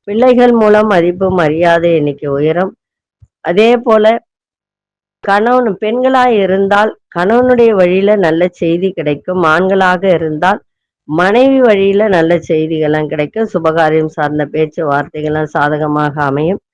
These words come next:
வேலை ஆட்களின் ஆதரவு இன்னைக்கு கிடைக்கும். உத்தியோகத்துல முயற்சிகள் கைகூடும். உங்கள் திறமைகளை வெளிப்படுத்துவதற்கான நல்ல வாய்ப்புகள்லாம் அமையும்.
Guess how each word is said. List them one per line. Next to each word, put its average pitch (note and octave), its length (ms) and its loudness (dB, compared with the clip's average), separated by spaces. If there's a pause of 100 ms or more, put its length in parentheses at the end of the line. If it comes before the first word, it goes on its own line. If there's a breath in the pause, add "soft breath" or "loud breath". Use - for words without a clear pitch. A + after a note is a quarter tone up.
(460)
வேலை C#4 460 4
ஆட்களின் G#3+ 520 0
ஆதரவு F#3 440 2
இன்னைக்கு D#3 320 -4
கிடைக்கும். D#3+ 540 -6
உத்தியோகத்துல D#3+ 720 0
முயற்சிகள் D3+ 600 -4
கைகூடும். D#3 600 -4
உங்கள் D3+ 260 -2
திறமைகளை D#3 500 -4
வெளிப்படுத்துவதற்கான D3+ 1160 -6
நல்ல D3 340 -4
வாய்ப்புகள்லாம் C#3+ 760 -4
அமையும். C#3+ 320 -6